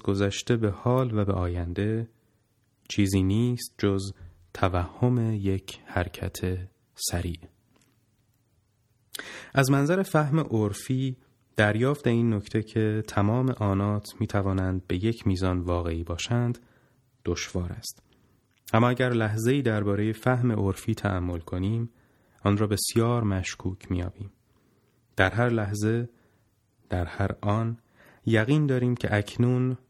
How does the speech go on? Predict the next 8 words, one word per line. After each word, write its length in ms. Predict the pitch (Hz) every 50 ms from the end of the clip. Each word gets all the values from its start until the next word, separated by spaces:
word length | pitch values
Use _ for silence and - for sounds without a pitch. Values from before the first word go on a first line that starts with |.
| _ _ _ _ -
تنها 440 | - 107 98 95 87 85 98 92
لحظهٔ 600 | 92 90 92 90 90 - - - - 92 90 87
واقعی 380 | 82 90 87 82 - - - 101
است. 260 | 104 - - - _ _ _ _ _ _ _ _ _ _ _ _ _ _ _ _ -
اما 180 | 123 127 135
این 200 | 135 139 139 -
احساس 400 | 120 123 113 110 - - 123 117 - -
یقین 680 | 110 104 104 101 95 - - 123 127 131 131 131 131